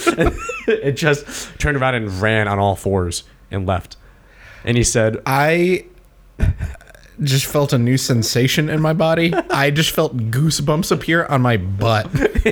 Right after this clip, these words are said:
Speaker 1: He said,
Speaker 2: Like, my butt cheeks are tingling right
Speaker 1: And he
Speaker 2: now.
Speaker 1: said, "It was worth the investigation into why my gun was discharged, the paperwork of it.
Speaker 2: Yeah.
Speaker 1: But we immediately radioed in and marked the territory and just said,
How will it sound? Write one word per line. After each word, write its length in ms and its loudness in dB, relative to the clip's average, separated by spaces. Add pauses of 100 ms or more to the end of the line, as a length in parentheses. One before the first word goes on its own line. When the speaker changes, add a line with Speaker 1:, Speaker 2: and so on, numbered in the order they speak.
(120)
Speaker 1:
He 100 0
said, 440 -2
Speaker 2:
Like, 300 0
my 180 2
butt 380 0
cheeks 580 -2 (260)
are 120 0
tingling 580 0
right 80 0
Speaker 1:
And 80 2
he 60 2
Speaker 2:
now. 140 -2
Speaker 1:
said, 360 0 (320)
"It 180 0
was 280 0
worth 380 -2
the 100 -2
investigation 800 0
into 220 2
why 220 0
my 160 0
gun 220 -2
was 140 -2
discharged, 680 -2 (920)
the 220 0
paperwork 480 4
of 160 2
it. 220 -4
Speaker 2:
Yeah. 280 0
Speaker 1:
But 240 -2
we 160 0
immediately 460 0
radioed 500 0
in 420 -4 (340)
and 180 -2
marked 320 0
the 60 -4
territory 720 0 (320)
and 140 -2
just 240 2
said, 280 0